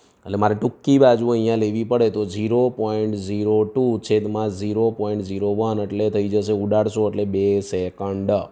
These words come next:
ઓકે, તો આ થઈ ગયું લાંબી બાજુનો, એકદમ પપ્પુ દાખલો છે. ચલો, હવે હું એમ કહીશ કે બી બાજુ, એટલે કે બી ઓપ્શન માટે જઈશું. તો બી ઓપ્શન માટે શું આવશે એ પણ જોઈ લઈએ.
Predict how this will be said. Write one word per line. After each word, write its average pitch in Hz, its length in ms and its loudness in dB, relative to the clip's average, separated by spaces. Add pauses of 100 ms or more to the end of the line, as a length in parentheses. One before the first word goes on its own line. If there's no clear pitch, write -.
(1080)
ઓકે, 107 320 2
તો 92 140 -6
આ 120 200 0
થઈ 110 220 -2
ગયું 117 360 -2
લાંબી 107 400 -2
બાજુનો, 95 340 -4
એકદમ 117 460 -2
પપ્પુ 107 400 -6
દાખલો 95 380 -2
છે. 101 320 0 (480)
ચલો, 98 200 0
હવે 107 140 4
હું 131 220 4
એમ 127 140 0
કહીશ 127 280 0
કે 123 140 -6
બી 120 280 0
બાજુ, 101 300 0
એટલે - 960 -16
કે 117 120 -2
બી 127 200 2
ઓપ્શન 113 460 0
માટે 98 240 -6
જઈશું. 95 480 -6 (500)
તો 110 80 -4
બી 117 220 2
ઓપ્શન 131 420 2
માટે 127 240 -2
શું 117 300 -2
આવશે 104 260 -4
એ 110 280 -2
પણ 104 220 -4
જોઈ 90 240 -6
લઈએ. 76 360 -14